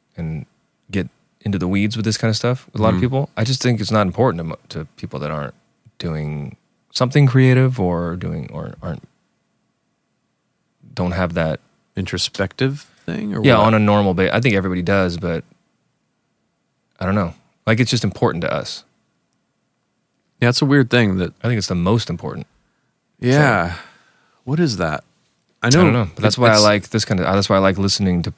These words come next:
Speaker 1: people talk, because that's, to me, that's the most important thing. I don't know why. It's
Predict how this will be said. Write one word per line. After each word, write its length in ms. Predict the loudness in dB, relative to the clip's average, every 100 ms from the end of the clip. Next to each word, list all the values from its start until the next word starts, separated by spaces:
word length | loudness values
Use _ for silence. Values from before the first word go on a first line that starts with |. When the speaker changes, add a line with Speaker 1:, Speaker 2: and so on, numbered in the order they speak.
| -10
Speaker 1:
people 240 | -8 -6
talk, 440 | -4 0 0 -2 -14 _ _
because 540 | -12 -6 -4 -4 -6 -10 _ -8
that's, 280 | -6 -6 -6
to 140 | -2
me, 100 | 0
that's 220 | 0 -2
the 60 | -4
most 140 | -6
important 320 | -6 -8 -6
thing. 260 | -6 -8 -8 _ _
I 40 | -2
don't 100 | 2
know 120 | 4
why. 220 | 4 2
It's 300 | 0 -8 -10